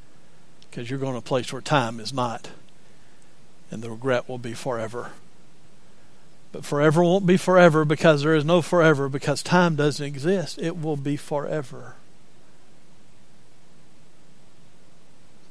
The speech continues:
Moses chose. The great thing about being a Christian,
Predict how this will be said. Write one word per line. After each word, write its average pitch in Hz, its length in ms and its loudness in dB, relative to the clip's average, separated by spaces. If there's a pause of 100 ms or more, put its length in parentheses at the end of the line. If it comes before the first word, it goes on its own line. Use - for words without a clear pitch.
(1300)
Moses 147 420 0
chose. - 640 0 (1700)
The - 120 -10
great 143 280 2
thing 165 160 2
about 156 200 0
being 147 140 -2
a 143 60 -6
Christian, 147 500 -4